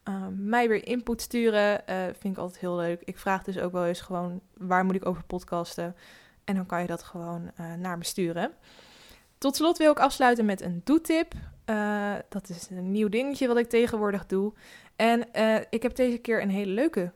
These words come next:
doetip, vind ik zelf. Want ik ben er zelf ook bij. Eh, aankomende zaterdag is namelijk het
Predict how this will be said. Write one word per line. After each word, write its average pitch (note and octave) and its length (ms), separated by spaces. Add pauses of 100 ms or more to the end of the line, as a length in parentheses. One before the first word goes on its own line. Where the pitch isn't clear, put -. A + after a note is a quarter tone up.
(120)
doetip, G3 400
vind G3+ 200
ik G3 100
zelf. F3+ 480
Want G3+ 520
ik F#3 180
ben G3 120
er F#3 100
zelf F#3+ 220
ook G#3+ 140
bij. F#3 380 (120)
Eh, G3+ 360 (140)
aankomende A3+ 520
zaterdag G#3 580
is F#3 180
namelijk F3+ 440
het - 300